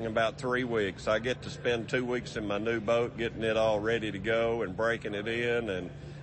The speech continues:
doing a little crappie fishing and learn how to use active target, of course.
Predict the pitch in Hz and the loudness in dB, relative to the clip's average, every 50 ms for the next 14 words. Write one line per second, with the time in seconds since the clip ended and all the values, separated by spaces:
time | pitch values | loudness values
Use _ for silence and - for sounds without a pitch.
0 | - - 117 131 139 135 127 127 127 123 113 - - 139 127 123 120 - 113 104 | -10 0 2 4 4 4 4 2 0 -2 -2 0 2 2 4 4 2 0 -4 -4
1 | - 123 120 113 107 - 123 117 113 113 113 101 85 90 95 101 101 98 98 107 | 0 0 0 0 -2 -2 -2 -2 -2 0 -2 -4 -2 -2 -2 -2 -2 -2 0 0
2 | 104 98 98 101 98 98 95 92 101 95 98 92 - 95 85 - - 110 113 110 | 0 0 0 -2 -4 -4 -2 0 0 0 0 -2 -4 -8 -8 -4 -2 0 2 2
3 | 110 110 101 92 90 78 - - 101 107 110 120 127 - - - | 2 0 -2 -4 -4 -8 -4 -4 -2 -2 -2 -2 -4 -8 -10 -12